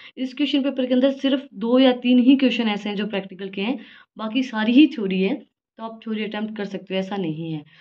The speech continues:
और सबके ऐसा नहीं, आपको सिर्फ पांच ही क्वेश्चन अटेम्प्ट करने, तो आप कोई भी पांच क्वेश्चन अटेम्प्ट कर सकते हो।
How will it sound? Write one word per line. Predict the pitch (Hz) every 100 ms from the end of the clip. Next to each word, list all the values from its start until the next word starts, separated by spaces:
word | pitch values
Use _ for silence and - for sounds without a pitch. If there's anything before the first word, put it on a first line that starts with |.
| - -
और | 262
सबके | 269 - 277 277 254 -
ऐसा | 254 269
नहीं, | 262
आपको | 233 226
सिर्फ | 233 262 254
पांच | 226 220
ही | 233
क्वेश्चन | 233 233 233
अटेम्प्ट | 220 220 214
करने, | 214 208
तो | 214
आप | -
कोई | 208
भी | 196 196
पांच | 190 185
क्वेश्चन | - - 175
अटेम्प्ट | 160 165 -
कर | 226
सकते | 240 233 226
हो। | 254